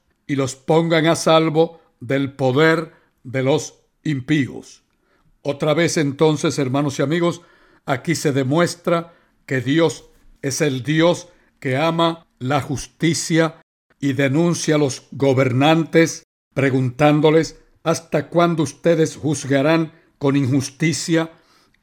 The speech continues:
y tratarán como inocentes a los impíos?". En fin, Dios espera de nosotros que cumplamos con ese principio de la justicia,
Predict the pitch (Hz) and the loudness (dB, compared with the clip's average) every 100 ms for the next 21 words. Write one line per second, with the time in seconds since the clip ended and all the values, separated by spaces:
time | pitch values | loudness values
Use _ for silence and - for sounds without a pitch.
0 | - 156 - - 143 143 143 143 165 151 | -6 -6 -2 0 0 0 0 2 2 0
1 | 151 131 135 131 127 156 160 147 165 156 | -2 0 2 2 2 2 2 2 0 0
2 | - _ _ _ _ 135 135 139 - - | -4 _ _ _ _ 0 2 0 -2 -14
3 | _ - 135 120 - 147 165 170 - - | _ -4 -2 -2 0 4 4 2 -4 -16
4 | _ _ _ _ 131 123 117 156 165 185 | _ _ _ _ 0 0 2 4 4 2
5 | 185 _ _ 117 123 156 - 139 - - | -2 _ _ -4 2 2 2 -2 -2 2
6 | 160 165 160 156 - _ 92 127 123 120 | 6 6 4 0 -16 _ -4 -2 -2 0
7 | 160 165 170 180 180 - _ _ _ _ | 0 0 0 -2 -2 -12 _ _ _ _
8 | - 131 139 123 123 151 170 170 170 - | -8 -4 -2 -2 -2 0 2 2 -2 -6
9 | _ _ _ _ - 139 147 - _ 147 | _ _ _ _ -4 -2 -2 -6 _ -2
10 | 147 147 123 139 127 - 160 147 160 156 | 0 -4 -2 -2 -2 -2 -6 -4 -2 0
11 | 156 - _ _ _ 120 135 131 110 131 | -2 -6 _ _ _ -8 -2 -2 -2 -4
12 | - - 147 - 165 175 | -4 -2 -2 0 0 0